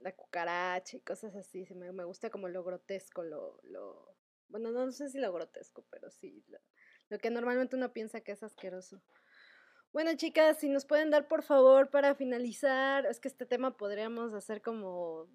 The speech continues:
cinco partes de cinco horas y da para mucho, pero antes, eh, retomando también un poquito lo del, lo de lo comunal y eso, eh, Ruby junto con,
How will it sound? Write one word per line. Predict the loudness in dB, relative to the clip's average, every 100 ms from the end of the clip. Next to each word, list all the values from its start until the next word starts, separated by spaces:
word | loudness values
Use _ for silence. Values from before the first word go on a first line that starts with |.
| _ _ _ -8
cinco | -4 0 0 0
partes | -2 -4 -4 -6 -4
de | -6 -4 -6 -8 -10
cinco | -10 -6 -2 -2
horas | -2 -4 -6 -10
y |
da | -14 -12
para | -10 -8
mucho, | -8 -10 -6 -4 -4 -4
pero | -2
antes, | 0 0 6 6 6 0
eh, | 0 2 0 -2 -2
retomando | 0 2 2 0 0
también | 0 -2
un | -4
poquito | -4 -2
lo | 0 0
del, | 0 -4 -6 -6
lo | -6
de | -4
lo | -4 -4 -4
comunal | -6 -6 -4 -2 0
y | -2
eso, | -2 -4 -2 -2 -6 -20 _ _ _
eh, | -4 -4 -4 -4
Ruby | -2 -2 -2 -2 -4
junto | -6 -8 -6 -8 -6
con, | -4 -4 -4 -6 -8 -10